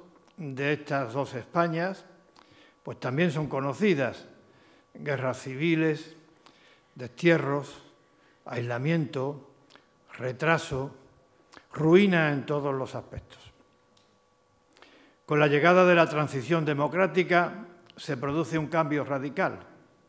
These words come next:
Se refleja en el cuadro de Genovés. Los españoles dejaron de estar divididos en dos bandos y los españoles juntos y unidos se abrazan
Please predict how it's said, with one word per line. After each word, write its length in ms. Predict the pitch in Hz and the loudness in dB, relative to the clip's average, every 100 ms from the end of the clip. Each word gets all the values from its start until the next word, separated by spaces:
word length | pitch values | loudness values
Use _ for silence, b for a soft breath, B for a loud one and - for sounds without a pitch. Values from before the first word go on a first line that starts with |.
| b b b b b b | b b b b b b
Se 180 | - 131 | -6 -4
refleja 760 | 131 127 160 165 175 170 156 | -2 0 2 2 4 4 4
en 180 | 139 135 | 0 -6
el 200 | 135 120 | -6 -6
cuadro 540 | 143 156 147 143 131 127 | -2 -2 0 -4 -4 -4
de 140 | 123 | -8
Genovés. 640 | 107 123 139 185 - - - - - - 185 - - b b b b b b b b b b _ | -8 -8 -8 -8 -12 -20 -14 -14 -12 -16 -18 -18 -20 b b b b b b b b b b _
Los 240 | - 135 123 | -10 -6 -6
españoles 800 | 143 143 151 175 185 170 170 151 | 0 2 4 6 6 6 -2 -6
dejaron 440 | 147 160 170 170 | -2 4 4 4
de 80 | 156 | 0
estar 280 | - 165 151 | 4 4 4
divididos 600 | 151 147 160 151 147 139 | 0 0 0 2 -2 -2
en 120 | 139 | -2
dos 200 | 156 135 | -2 2
bandos 520 | 208 208 202 208 - - _ _ _ b b b b b _ _ | 2 2 -2 -2 -6 -20 _ _ _ b b b b b _ _
y 100 | 151 | -8
los 180 | 131 135 | -4 -4
españoles 540 | - 139 156 170 156 | -2 -2 2 4 4
juntos 500 | 180 185 175 170 127 | 2 0 0 -4 0
y 60 | 151 | 0
unidos 440 | 165 196 165 165 | 2 2 0 -2
se 120 | 147 | -2
abrazan 640 | 135 160 185 185 196 226 | 0 0 0 -2 -6 -6